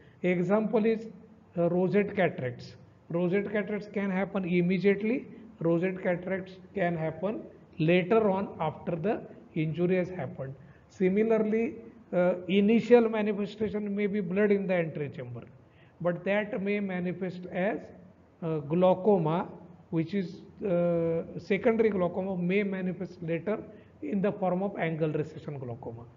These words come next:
So delayed manifestations of the injury you will have to keep in mind. Now what is the mechanism of blunt trauma to the eye? Force impinges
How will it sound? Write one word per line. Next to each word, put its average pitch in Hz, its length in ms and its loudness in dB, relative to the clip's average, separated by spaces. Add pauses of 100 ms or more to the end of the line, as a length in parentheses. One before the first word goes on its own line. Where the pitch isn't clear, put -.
(220)
So 196 380 -2 (100)
delayed 190 540 6
manifestations 175 840 -6
of 156 160 -8
the 175 80 -6
injury 160 580 -6 (340)
you 160 200 4
will 160 160 6
have 156 220 6
to 156 60 -2
keep 147 300 -4
in 143 180 -2
mind. 117 200 -4 (1300)
Now 196 80 -6
what 196 260 4
is 226 100 0
the 226 100 4
mechanism 190 460 -2
of 175 180 -2
blunt 170 260 -2
trauma 160 280 -4
to 151 180 -8
the 131 80 -8
eye? 117 140 -10 (420)
Force 226 540 8
impinges 233 840 -2